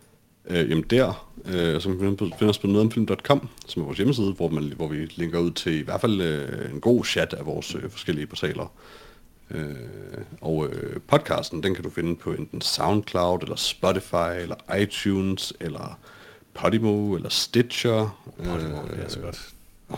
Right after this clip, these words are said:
Speaker 1: Podimo. Øh, og basically, hvis du har en podcast reader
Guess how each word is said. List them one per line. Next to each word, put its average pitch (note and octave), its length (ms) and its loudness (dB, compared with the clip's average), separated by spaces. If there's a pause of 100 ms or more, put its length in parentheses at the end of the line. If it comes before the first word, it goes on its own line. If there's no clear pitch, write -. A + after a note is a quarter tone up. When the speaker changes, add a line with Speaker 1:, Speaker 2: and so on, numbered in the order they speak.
(160)
Speaker 1:
Podimo. - 280 -8 (500)
Øh, E2+ 320 2
og D#2 80 -8
basically, G#2+ 380 4
hvis D#2+ 120 -2
du - 80 -6
har E2 160 2
en D#2+ 200 -2 (140)
podcast - 460 -4
reader E2 280 2